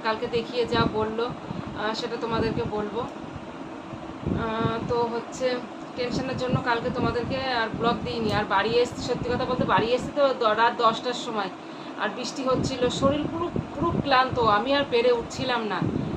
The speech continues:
যার জন্য তোমাদের সঙ্গে কালকে শর্ট ভিডিও দিইনি। একটা ছিল, সেটা তোমাদের সা-, আহ, পোস্ট করেছি একটা ভিডিও, আহ, সেটা দিয়ে অনেক পুরনো ভিডিও ছিল, সেটা দিয়েছি,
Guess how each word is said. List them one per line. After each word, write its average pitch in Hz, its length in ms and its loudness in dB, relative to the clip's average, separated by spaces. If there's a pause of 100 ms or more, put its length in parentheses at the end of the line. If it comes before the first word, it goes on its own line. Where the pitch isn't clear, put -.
(120)
যার 220 200 4
জন্য 254 240 0
তোমাদের 240 240 -2
সঙ্গে 254 360 -2
কালকে 247 500 4
শর্ট 233 300 0
ভিডিও 277 280 2
দিইনি। 285 340 2
একটা 269 260 2
ছিল, 277 320 -2
সেটা 254 220 0
তোমাদের 240 340 0
সা-, 233 460 0 (360)
আহ, 226 160 -2
পোস্ট 254 240 2
করেছি 254 320 2
একটা 262 340 0
ভিডিও, 247 340 -2
আহ, 226 1040 2 (500)
সেটা 254 200 0
দিয়ে 240 140 2
অনেক 247 220 0
পুরনো 262 240 0
ভিডিও 247 300 2
ছিল, 247 200 -4
সেটা 240 220 -2
দিয়েছি, 277 460 0